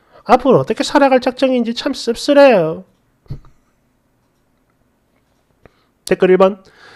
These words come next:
"남의 일이 안 됐다 할 수도 없고 참 재미지네요."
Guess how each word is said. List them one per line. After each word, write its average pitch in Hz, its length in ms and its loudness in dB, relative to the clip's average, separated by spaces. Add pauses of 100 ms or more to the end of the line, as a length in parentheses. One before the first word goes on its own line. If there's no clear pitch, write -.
(280)
"남의 285 440 8
일이 220 180 6
안 135 180 2
됐다 294 240 4
할 302 160 4
수도 233 300 0
없고 165 320 0
참 311 300 -2
재미지네요." 196 960 0